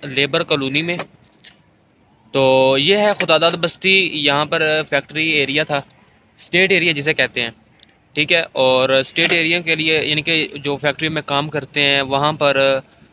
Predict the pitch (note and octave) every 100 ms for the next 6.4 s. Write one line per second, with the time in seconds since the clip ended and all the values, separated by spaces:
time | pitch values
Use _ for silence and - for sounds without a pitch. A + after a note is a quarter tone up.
0 | - C3+ D3+ F#3 - D#3 C#3+ C3+ - C#3+
1 | C#3+ - _ _ - F3 G3 F#3 D#3+ D3+
2 | D3 C#3 C#3+ D3 D3+ C#3 C3+ D3 C3+ C3
3 | C3+ D3+ D3+ C#3+ - _ _ _ - C#3+
4 | C#3+ - D#3+ E3 E3+ D3+ D3 F3 D#3 F3+
5 | D#3 D3+ D3 D3+ D#3+ C#3+ C#3+ D#3+ D3 -
6 | C#3 D3 D#3